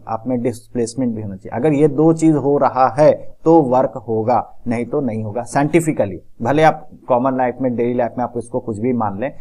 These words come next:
लेकिन हम लोग यहाँ पे फिजिक्स पढ़ रहे हैं तो हम लोग साइंटिफिकली देखेंगे कि कहाँ पे वर्क डन हो रहा है, कहाँ पे वर्क डन नहीं हो रहा है। तो यही मेन इसका डिफरेंस हो जाता है कि फोर्स लगे, साथ साथ डिस्प्लेसमेंट में दोनों चीज होना चाहिए,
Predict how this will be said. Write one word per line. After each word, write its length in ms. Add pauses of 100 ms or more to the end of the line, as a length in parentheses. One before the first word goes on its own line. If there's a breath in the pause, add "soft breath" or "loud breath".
(160 soft breath)
लेकिन 200
हम 160
लोग 140
यहाँ 160
पे 120
फिजिक्स 380
पढ़ 120
रहे 120
हैं 80
तो 80
हम 120
लोग 120
साइंटिफिकली 600
देखेंगे 380
कि 120
कहाँ 240
पे 140
वर्क 260
डन 220
हो 100
रहा 120
है, 80
कहाँ 220
पे 60
वर्क 180
डन 200 (280)
नहीं 200
हो 120
रहा 120
है। 200 (160)
तो 60
यही 260
मेन 200
इसका 200
डिफरेंस 340
हो 60
जाता 240
है 200 (120)
कि 60
फोर्स 360
लगे, 200
साथ 180
साथ 140
डिस्प्लेसमेंट 580
में 120
दोनों 240
चीज 160
होना 220
चाहिए, 320